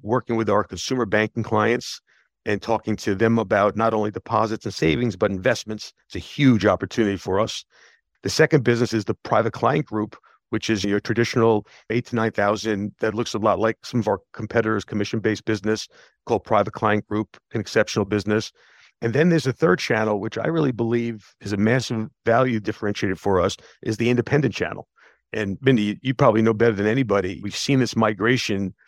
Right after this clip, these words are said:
over time from, you know, your traditional wirehouses to more of an independent platform. And from my perspective, advisors are going to make that migration if it's the right thing for themselves and their clients. And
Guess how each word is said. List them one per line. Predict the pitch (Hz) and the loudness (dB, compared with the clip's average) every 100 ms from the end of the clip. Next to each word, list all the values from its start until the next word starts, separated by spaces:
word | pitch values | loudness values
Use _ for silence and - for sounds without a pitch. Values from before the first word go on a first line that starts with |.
| _ _ - | _ _ -2
over | 113 110 | 0 0
time | - 117 107 101 104 104 _ _ _ | -2 0 2 4 2 -2 _ _ _
from, | 107 104 | -2 -2
you | 107 | -2
know, | 104 | -4
your | 98 | -6
traditional | - 110 120 - 110 | -8 -4 -2 -2 -2
wirehouses | 104 104 104 104 107 - - | 2 2 2 0 -2 -4 -10
to | 104 | -2
more | 107 | -2
of | 95 | 0
an | |
independent | 95 113 - 117 104 - | -2 -4 -2 -2 -2 -2
platform. | 113 113 - 135 139 131 _ _ _ _ - | -2 0 2 2 2 -4 _ _ _ _ -4
And | 113 104 | -4 -2
from | 117 | 0
my | 120 | 0
perspective, | 143 - - 117 - 110 104 _ _ - | 0 -4 0 0 0 -4 -4 _ _ -10
advisors | 101 95 117 139 123 123 113 - | -4 2 2 2 0 -2 -2 -6
are | 123 107 | -6 -4
going | 123 113 113 | 0 0 0
to | - 113 104 - | 0 0 0 -4
make | - 113 110 | 0 0 2
that | 123 107 | -2 -2
migration | 113 101 107 - 104 | -2 -2 -2 -4 -8
if | |
it's | 104 | -10
the | - | -6
right | 110 113 | -2 0
thing | - 104 | 0 -2
for | - 98 101 104 - - | -2 -4 -4 -6 -12 -10
themselves | 98 101 - 107 98 | -6 -4 0 0 2
and | 107 | -2
their | 95 | -2
clients. | - 110 139 175 - _ - _ - | 0 0 2 -2 -6 _ -20 _ -6
And | 120 113 113 110 | 0 2 2 -2